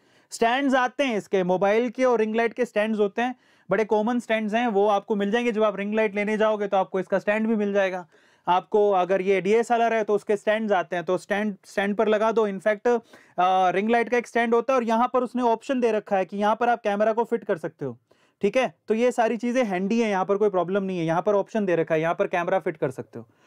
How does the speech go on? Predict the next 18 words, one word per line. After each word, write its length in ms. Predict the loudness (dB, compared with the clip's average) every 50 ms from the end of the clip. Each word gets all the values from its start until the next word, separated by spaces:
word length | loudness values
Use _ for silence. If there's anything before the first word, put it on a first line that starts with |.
| _ _ _ _ 0
तो 140 | 0 0 2 0
इस 160 | -2 0 0
तरह 220 | 0 0 0 0
से 120 | 0 0 0
आप 200 | 0 0 -2 -4
इन 100 | -6 -6
इक्विपमेंट्स 440 | -4 -6 -6 -4 -4 -4 -4 -2
को 140 | 0 0 0
एडजस्ट 400 | 0 -2 0 -2 -2 -2 -2 -2
करते 260 | -2 -2 -2 -2 -6
हो। 100 | -8 -8 -10 _ _ _ _ -2
Are 100 | 0 0
you 120 | 0 0
getting 200 | -2 0 0 0
my 160 | 0 0 0 0
point? 280 | 0 0 0 -2 -4 -8 _ _ _ _ _ _ _ _ _ _ _ _
हाँ, 260 | -2 0 0 -2 -4 -8 _ -20 -20 _ _ _
तो 360 | 0 2 4 4 4 4 4